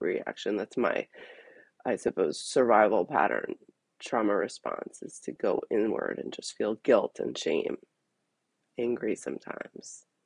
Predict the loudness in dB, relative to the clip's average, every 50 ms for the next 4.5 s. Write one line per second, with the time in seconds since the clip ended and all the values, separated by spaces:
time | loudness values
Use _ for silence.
0 | _ _ _ _ _ _ _ _ _ _ _ _ _ _ _ _ _ _ -4 -2
1 | -2 -2 -2 -2 0 0 0 0 -2 -4 -6 -6 -8 -10 -12 -14 -10 -6 -4 -4
2 | -4 -4 -4 -6 -8 -10 -12 _ _ _ _ _ _ 0 2 4 6 6 4 4
3 | 4 2 4 6 6 6 6 4 2 0 -4 -8 -6 -4 -2 0 0 0 0 -2
4 | -4 -4 -4 -2 -2 0 0 0 -2